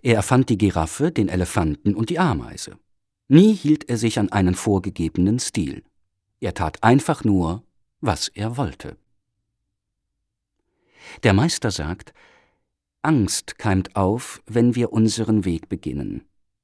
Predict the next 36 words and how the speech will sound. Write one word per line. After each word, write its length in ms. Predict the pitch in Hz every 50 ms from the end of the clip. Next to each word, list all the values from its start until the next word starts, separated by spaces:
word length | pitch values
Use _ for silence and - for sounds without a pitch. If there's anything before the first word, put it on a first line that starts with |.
| _ _ _ _ - - - - -
Wir 100 | 117 110
fühlen 320 | - - 190 180 185 160
uns 220 | - - 147 - -
verpflichtet, 760 | - 135 - - - 139 143 - - - - 131 - - -
alles 260 | 127 131 131 - -
richtig 360 | 160 156 - - - 73 -
zu 160 | - - - 64
machen. 360 | 57 - - - - - - _ _ _ _ _ _ _ _ _ _ _ _ _ _ _ _ _
Doch 240 | - 107 87 - 101
wer 380 | 101 117 120 113 104 98 92 87
legt 480 | 90 95 95 87 - - - - -
die 100 | - 98
Norm 500 | 98 95 98 98 95 92 90 90 87 85
dessen 400 | - 95 90 - - - 90 80
fest, 500 | - - 107 92 78 - - - - -
was 280 | 101 92 - - - -
richtig 440 | 90 82 - - - - 71 - -
ist, 400 | 69 65 - - - - _ _ _ _ _ _ _ _ _ _ _ _ _
da 180 | - 90 87 -
wir 60 | 101
doch 200 | 92 101 - -
alle 240 | - 123 110 107 107
nur 300 | 107 107 107 110 107 -
ein 180 | 107 98 95 98
einziges 560 | 104 101 92 90 - - 98 92 95 - -
Leben 380 | 104 135 151 - 104 87 76
haben?“ 340 | - - - - 90 - - _ _ _ _ _ _ _ _ _ _ _ _ _ _ _ _ _ _ _ _ - - - - - -
Gott 240 | - 202 214 - -
schuf 280 | - - 175 170 - -
die 140 | 135 123
Giraffe, 500 | - 107 98 92 98 98 101 - - 156
den 160 | 135 143 135 -
Elefanten 640 | 127 120 127 120 - - 110 95 87 - - - 95
und 160 | 92 101 -
die 120 | 110 101
Ameise. 640 | 101 131 151 143 113 87 76 73 - - - - -